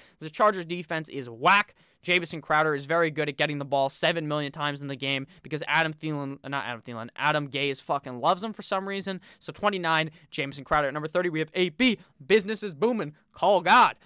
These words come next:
Antonio Brown versus the L A Rams. Now, I know for sure Antonio Brown is not getting the Jalen Ramsey treatment.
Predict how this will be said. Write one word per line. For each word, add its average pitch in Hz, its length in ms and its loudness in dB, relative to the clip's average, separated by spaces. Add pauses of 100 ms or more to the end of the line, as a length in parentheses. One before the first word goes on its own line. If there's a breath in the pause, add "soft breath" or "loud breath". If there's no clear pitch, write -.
(160 soft breath)
Antonio 226 600 2
Brown 202 320 4
versus 185 320 0
the 170 140 -2
L 170 140 4
A 160 80 0
Rams. 156 260 0
Now, 196 80 4
I 277 60 6
know 277 140 6
for 165 180 -4
sure 269 440 8
Antonio 147 440 -2
Brown 139 260 0
is 120 80 -8
not 135 220 -4
getting 131 320 -6
the 123 80 -8
Jalen 127 320 -6
Ramsey 120 280 -6
treatment. 113 380 -14